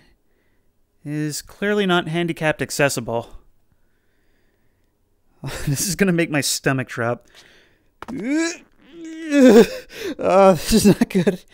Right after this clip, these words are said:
Ah. Oh, I see. <laughs> We're using Minecraft logic in Garry's Mod. Landing in any amount of water breaks your fall. Uh, now we've got four different ways we can go.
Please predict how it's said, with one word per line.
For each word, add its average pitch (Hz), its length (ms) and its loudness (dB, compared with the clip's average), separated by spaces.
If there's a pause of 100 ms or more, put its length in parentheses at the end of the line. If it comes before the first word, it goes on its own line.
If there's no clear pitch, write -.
(1120)
Ah. 131 300 4 (1700)
Oh, 143 100 -6
I 127 140 -2
see. 131 420 -6
<laughs> - 80 -10
We're 135 240 -6 (380)
using 156 360 -2
Minecraft 147 680 -2
logic 120 380 -4
in 127 80 -4
Garry's 123 380 -4
Mod. 117 380 -4 (880)
Landing 151 320 -4
in 139 140 -4 (120)
any 185 220 0
amount 165 280 0
of 127 160 -6
water 139 400 0
breaks 127 400 -4
your 117 80 -4
fall. 113 720 -6 (1600)
Uh, 135 120 -12
now 123 100 -12
we've 123 140 -14
got 127 160 -6
four 160 400 -4
different 139 320 -6
ways 135 280 -4
we 120 100 -6
can 117 200 -8
go. 143 460 -2